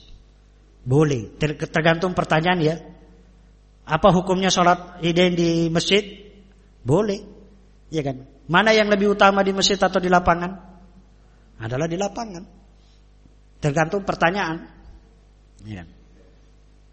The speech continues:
Tergantung yang bertanya dan tergantung ya, artinya jawabnya juga tergantung pertanyaan. Ya. Maka Nabi sallallahu alaihi wasallam kalau ditanya fi'lu hafiz sohra, kalau Nabi sallallahu alaihi wasallam adalah mengerjakan di lapangan, di tempat terbuka.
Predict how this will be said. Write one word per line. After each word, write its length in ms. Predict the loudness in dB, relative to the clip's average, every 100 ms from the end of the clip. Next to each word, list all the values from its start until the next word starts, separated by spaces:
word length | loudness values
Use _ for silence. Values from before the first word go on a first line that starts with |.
| _ -20 -20 -10
Tergantung 480 | -4 -4 -2 -2 -2
yang 240 | -2 -2
bertanya 640 | -4 0 -2 -2 -8 -10 -20 -6
dan 240 | -4 -4
tergantung 560 | -4 -2 -2 -2 -6 -6
ya, 400 | -4 -6 -8 -12 -12 -14
artinya 400 | -10 -8 -6 -2
jawabnya 480 | 2 4 2 -4
juga 240 | -4 -2 -4
tergantung 480 | -4 -4 -4 -6 -8
pertanyaan. 560 | -6 -6 -6 -8 -10 -16 -20 -20 -20 _ _ _ _ _ _ -20
Ya. 160 | -20 -20 -10 -4
Maka 160 | 0
Nabi 240 | 2 2 0
sallallahu 160 | 0
alaihi 80 | 0
wasallam 160 | 0 2
kalau 200 | 0 0
ditanya 360 | 0 0 0 -4
fi'lu 360 | 0 0 2 0
hafiz 280 | 0 -2 -2
sohra, 440 | 0 0 -2 -2
kalau 240 | 0 0 0
Nabi 160 | 0
sallallahu 160 | -2 0
alaihi 160 | 2
wasallam 160 | 2 0 -2 -12 -20 -20 -6
adalah 280 | -2 0 0
mengerjakan 540 | -2 -4 -4 -6 -6 -4
di 240 | -2 -4 -8 -20 -14
lapangan, 580 | -10 -8 -6 -6 -6 -8 -10 -20 -20 -12
di 80 | -8
tempat 400 | -6 -4 -4 -4
terbuka. 480 | -8 -8 -6 -8